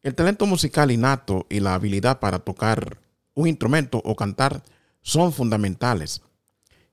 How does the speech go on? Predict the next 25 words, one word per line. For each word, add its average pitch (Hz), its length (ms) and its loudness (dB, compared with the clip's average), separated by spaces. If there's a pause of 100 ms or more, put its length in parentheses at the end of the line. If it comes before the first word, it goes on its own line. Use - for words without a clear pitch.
(120)
Es - 140 -2
importante 180 540 -2
desarrollar 120 540 2
y 135 40 2
perfeccionar 117 840 -2 (460)
tus 143 160 -4
habilidades 131 480 2
musicales 110 600 -2 (680)
a 120 140 2
lo 127 120 6
largo 151 320 2
del 101 180 -2
tiempo. 87 400 -8 (500)
Por 143 140 2
ejemplo, 165 400 2 (320)
artistas - 540 -2
como 107 360 0
Beyoncé 135 640 2 (400)
o 117 220 4
Freddie 131 640 4
Mercury 123 440 -2 (680)
destacan 170 680 0
por 117 220 -4
sus 107 340 -4
impresionantes 131 720 -2